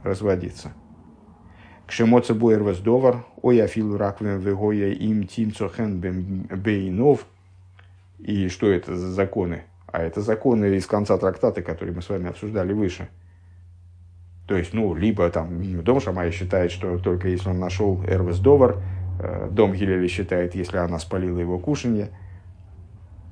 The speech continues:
Это обсуждение вопроса, которое, на первый взгляд, должно было предварять вообще все последующее рассуждение, э, все детали остальные законодательные, потому что вне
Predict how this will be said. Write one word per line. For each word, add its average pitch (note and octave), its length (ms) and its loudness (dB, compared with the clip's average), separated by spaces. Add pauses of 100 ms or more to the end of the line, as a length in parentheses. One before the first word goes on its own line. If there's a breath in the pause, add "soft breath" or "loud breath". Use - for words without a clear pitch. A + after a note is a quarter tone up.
(280)
Это B2 300 8
обсуждение A2+ 680 2
вопроса, A#2+ 560 2
которое, G#2 440 4
на A2 180 2
первый A2 360 2
взгляд, A#2+ 520 2 (240)
должно A2+ 500 4
было C3 260 2
предварять A2 600 2
вообще A#2+ 400 0
все C#3 240 -2
последующее A2 600 -4
рассуждение, C3 760 -2 (360 loud breath)
э, G2 460 -4 (100)
все B2+ 320 0
детали G#2+ 420 -2
остальные G2+ 540 0
законодательные, G2 720 0
потому G#2 340 -2
что G#2 180 -6
вне G#2+ 540 -4